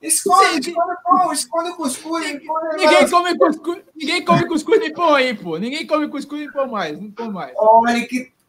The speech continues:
Speaker 1: que todo mundo come, só quem não come sou eu mesmo, viu? Eu sou diferentão mesmo do, do, do, do processo aqui.
Speaker 2: E por falar, por falar em comida, já que a gente tá aqui no momento Bora Comer, galera,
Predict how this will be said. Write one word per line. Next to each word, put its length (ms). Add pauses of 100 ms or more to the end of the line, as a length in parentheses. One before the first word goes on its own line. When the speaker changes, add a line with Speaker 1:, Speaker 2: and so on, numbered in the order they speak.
Speaker 1:
que 160
todo 360
mundo 240
come, 220
só 220
quem 140
não 100
come 280
sou 240
eu 140
mesmo, 400
viu? 160
Eu 60
sou 240
diferentão 760
mesmo 300
do, 180
do, 180
do, 200
do 120
processo 600
aqui. 360
Speaker 2:
E 140
por 240
falar, 540
por 180
falar 320
em 60
comida, 360
já 200
que 100
a 80
gente 180
tá 140
aqui 160
no 80
momento 380
Bora 260
Comer, 340
galera, 600